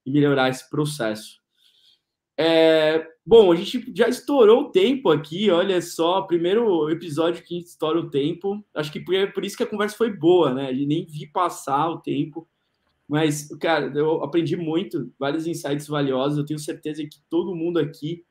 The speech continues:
depois vai comentar, vai ali depois ouvir novamente aí pra recordar esse episódio.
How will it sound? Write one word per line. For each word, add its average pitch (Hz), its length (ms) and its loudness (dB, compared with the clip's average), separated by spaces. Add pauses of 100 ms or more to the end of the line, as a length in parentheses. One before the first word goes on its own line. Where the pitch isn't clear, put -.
(260)
depois 147 320 0
vai 160 200 0
comentar, 151 720 -2 (400)
vai 151 280 -2
ali 147 280 0
depois 143 640 -2 (140)
ouvir 143 360 0
novamente 165 760 0
aí 151 160 2
pra 135 400 -6
recordar 147 720 -4 (320)
esse 131 220 -8
episódio. 143 720 -4